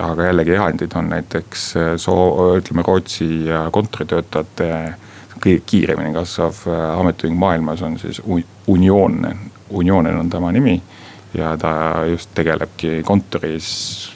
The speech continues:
I T, raamatupidamine, P R, mis iganes sellised kontoritööd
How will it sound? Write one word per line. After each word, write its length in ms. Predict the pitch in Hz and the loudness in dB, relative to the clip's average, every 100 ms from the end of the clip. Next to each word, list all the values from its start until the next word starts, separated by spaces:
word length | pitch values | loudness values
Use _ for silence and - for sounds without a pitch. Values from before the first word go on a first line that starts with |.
| - | -2
I 80 | 98 85 - | -2 -2 -2
T, 100 | 85 80 80 78 80 80 - | 0 2 0 -2 -4 -6 -2
raamatupidamine, 800 | 90 82 82 82 82 78 78 82 80 - 78 - - | 2 2 0 -2 0 0 -2 -4 -4 -4 -4 -6 -2
P 120 | 90 85 | 0 0
R, 60 | 82 - - | -2 -8 -10
mis 160 | 85 | -4
iganes 320 | 87 82 73 | -2 -2 -4
sellised 240 | - 76 76 | -8 -8 -6
kontoritööd 560 | - 90 90 90 87 | -4 -4 -4 -2 -2